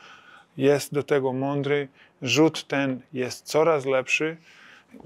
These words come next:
i się robi kompletnym zawodnikiem, który jest tak naprawdę wszechstronny. I to jest bardzo rzadko w tym, a, teraz, e,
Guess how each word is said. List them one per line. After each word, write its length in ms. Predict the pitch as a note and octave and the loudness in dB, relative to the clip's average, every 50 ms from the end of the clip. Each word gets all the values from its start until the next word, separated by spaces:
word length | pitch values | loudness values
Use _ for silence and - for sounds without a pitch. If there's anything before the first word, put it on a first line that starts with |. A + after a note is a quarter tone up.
| - - - - - - | -20 -20 -20 -18 -12 -8
i 60 | C3 | -4
się 220 | - - - D#3+ D3+ | -2 0 2 4 4
robi 260 | D#3 D#3 D3 D#3+ D#3 | 4 2 2 0 -2
kompletnym 760 | D#3 - D3 C3+ C3+ - - D#3+ E3 E3 - D#3+ D#3+ D#3 D3 | 0 -2 -2 -2 -2 -2 0 0 0 0 -2 -4 -4 -2 -2
zawodnikiem, 600 | C#3+ D#3 D3+ C#3+ C#3+ C3+ C#3+ D3 D3 E3+ E3 D3+ | 0 -2 0 0 -2 -2 -2 -4 -4 -4 -6 -6
który 280 | - - - D3+ D3 D3+ | -6 -6 -4 -2 -2 -2
jest 160 | D3+ C#3+ - | -2 -2 -4
tak 140 | D#3 - - | -6 -8 -8
naprawdę 380 | - - C#3+ C#3 C#3+ C#3+ D3+ | -10 -4 -2 -2 0 0 -2
wszechstronny. 600 | C#3+ - - C#3+ - - - - - B2 A2 A2 - _ _ _ _ _ _ _ _ _ - | -4 -2 -4 -4 -4 -6 -8 -6 -8 -8 -8 -8 -12 _ _ _ _ _ _ _ _ _ -20
I 40 | - | -12
to 240 | - - D#3 D3 | -4 0 2 2
jest 380 | D3+ D#3 D#3 D#3 - - - C#3+ | 2 2 2 0 -2 -6 -8 -4
bardzo 380 | C3+ D3+ D#3+ E3+ E3 D3+ D3 C3 | 0 2 4 4 2 0 -2 -2
rzadko 420 | C3 C#3 C3 C3+ C3 - - A#2+ | -2 -2 -2 -4 -4 -6 -10 -10
w 80 | - - | -10 -8
tym, 300 | - C3+ B2+ B2+ B2+ C3 C#3 | -6 -6 -6 -6 -6 -8 -8
a, 240 | C3 C3 B2+ B2 B2 - _ - - - - - - _ _ | -8 -6 -6 -8 -10 -12 _ -20 -20 -20 -20 -20 -20 _ _
teraz, 480 | - D3 C#3 C3+ C3+ B2+ - - - | 0 0 2 2 2 0 -2 -6 -6
e, 40 | - | -4